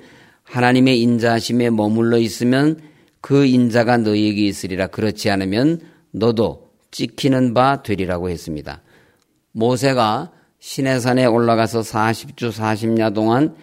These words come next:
하나님으로부터 계시를 받고 있을 때 산 아래에서는 아론이 금송아지를 만들어 백성들로 하여금 우상을 숭배하게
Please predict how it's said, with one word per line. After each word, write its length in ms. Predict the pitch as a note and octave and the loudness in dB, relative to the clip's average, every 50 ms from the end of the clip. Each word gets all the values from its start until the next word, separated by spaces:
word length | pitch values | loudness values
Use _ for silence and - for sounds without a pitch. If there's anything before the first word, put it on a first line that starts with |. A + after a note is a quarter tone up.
| - - _ _ _ _ | -20 -20 _ _ _ _
하나님으로부터 920 | - - C3+ C3 B2+ B2+ B2+ B2+ B2+ B2 A#2+ A#2+ A#2+ A2 G#2+ - B2+ B2 A#2 | -10 -4 -2 2 2 4 4 4 4 2 2 2 0 -2 -2 0 0 0 0
계시를 480 | - - A2+ A2+ G#2 - A#2 A2+ A#2+ G#2 | 0 0 0 0 0 0 -2 -2 0 0
받고 340 | A2+ A2 - - - A2+ | 0 -2 -2 -2 -2 -2
있을 260 | G#2+ F#2 E2+ G2 E2+ E2+ | -2 -2 -6 -10 -8 -6
때 320 | G2 F#2 F#2 G2 C#3 D#3 - _ _ _ _ _ _ _ _ | -6 -4 -4 -6 -6 -8 -12 _ _ _ _ _ _ _ _
산 320 | - - - A#3+ - C#3+ - | -18 -12 -8 -4 -2 -2 0
아래에서는 920 | - A#2+ A#2+ A#2 A#2 A2+ A2 A2 G#2+ - G#2+ G#2 B2+ D3+ C#3 G2+ D#2 - - _ _ _ _ | 0 0 2 2 4 4 4 2 0 0 -2 0 0 0 0 -2 -4 -8 -14 _ _ _ _
아론이 580 | - E2+ G2+ G#2+ A2 A#2 A#2 A#2+ B2+ C#3 C#3 - | -4 -2 0 2 2 2 2 2 2 2 0 0
금송아지를 720 | - A#2+ A2+ A#2 G#2+ G2+ A2+ A2+ A2+ A2+ G#2 A2 G#2 A2 | 0 0 0 0 0 0 0 0 0 0 0 0 0 0
만들어 560 | G#2+ G#2 G#2+ G#2 G2+ G#2 A2 B2 C#3+ D3+ D3 - - - - _ _ _ _ | 0 0 0 0 -2 0 2 2 2 2 0 -4 -10 -20 -20 _ _ _ _
백성들로 680 | A#2 A#2 G#2 - - A#2 A2+ A#2 A2+ G#2+ G#2+ G#2 G#2+ G#2 | -6 -6 -4 -4 -4 -2 -2 -2 -2 -2 -2 -2 -2 -2
하여금 400 | G#2 G2+ G2+ G2+ G#2 B2 B2+ F#2+ | -2 -2 -4 -4 -4 -4 -6 -6
우상을 680 | F2+ G2 G#2 G#2 G2+ - G#2 G2+ A2+ B2 C3 C#3 C#3+ C#3 - - _ _ _ _ | -6 -6 -6 -6 -6 -6 -6 -4 -4 -2 -2 -2 -4 -6 -10 -20 _ _ _ _
숭배하게 1120 | _ - - - - C#3 C3+ C3+ C3 A#2 B2 A#2+ A2+ A2 G#2+ G#2 A2 A#2+ A#2+ A#2+ A#2+ | _ -18 -12 -6 -2 0 0 2 2 2 2 2 2 0 -2 -2 0 0 0 -2 -4